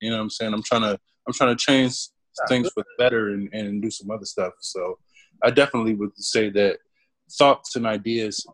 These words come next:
Speaker 1: have, have, are more stronger than emotion, 'cause emotion is go-, is gonna kill the shit at the end of the day. But go ahead.
Speaker 2: But don't people, like,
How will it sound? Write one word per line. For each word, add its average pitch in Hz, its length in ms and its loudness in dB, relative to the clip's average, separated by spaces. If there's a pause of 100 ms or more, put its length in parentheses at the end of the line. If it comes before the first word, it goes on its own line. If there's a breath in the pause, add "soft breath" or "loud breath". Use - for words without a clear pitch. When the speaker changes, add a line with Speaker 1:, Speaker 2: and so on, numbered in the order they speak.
(140)
Speaker 1:
have, 98 260 2 (840)
have, 107 260 4 (120)
are 107 160 8
more 113 240 4
stronger 107 420 2
than 98 280 -2
emotion, 104 640 0 (200)
'cause 95 380 -4
emotion 107 460 4
is 101 140 -2
go-, 101 120 -4 (120)
is 95 120 -6
gonna 98 220 -4
kill 117 200 0
the 98 60 -2
shit - 300 0
at - 100 -2
the - 120 -12
end 95 100 -10
of 95 80 -6
the 92 100 -6
day. 90 280 -4 (220)
But 85 220 -4 (600)
go 113 80 0
ahead. 95 260 0 (640)
Speaker 2:
But 135 100 0 (300)
don't 151 340 2 (120)
people, 139 280 0
like, 107 200 0